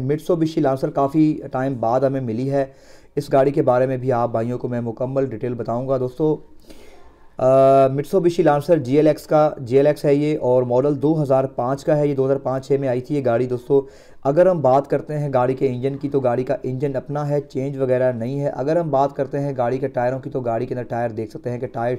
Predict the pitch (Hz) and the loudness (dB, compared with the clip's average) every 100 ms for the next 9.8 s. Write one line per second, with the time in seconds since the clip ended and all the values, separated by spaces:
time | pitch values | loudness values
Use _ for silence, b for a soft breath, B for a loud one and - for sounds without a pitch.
0 | - 131 139 127 117 127 131 110 110 113 | -6 -10 -8 -6 -4 -4 -4 -4 -4 -6
1 | 120 110 117 110 B B B B - 135 | -8 -6 -8 -8 B B B B 0 4
2 | 143 175 180 175 175 135 131 143 165 165 | 4 4 2 2 2 2 4 4 4 2
3 | 156 135 139 147 147 127 139 147 143 156 | 4 2 2 0 -2 0 0 -2 -2 -2
4 | 135 135 131 135 120 120 131 139 127 139 | -2 0 0 0 -2 -2 -4 -4 -2 -2
5 | 139 127 113 131 135 120 117 131 135 135 | -4 -6 -6 -6 -4 -4 -2 -2 -2 -4
6 | - _ - 147 160 160 123 123 135 139 | -8 _ -6 0 2 2 0 0 0 -4
7 | - 139 139 127 127 131 139 123 120 131 | -4 -6 -6 -6 -6 -4 -6 -4 -4 -4
8 | 127 120 B B B B B - 135 135 | -6 -8 B B B B B -2 -2 0
9 | 139 131 135 123 120 110 143 143 | 0 2 2 2 -2 -2 -6 -6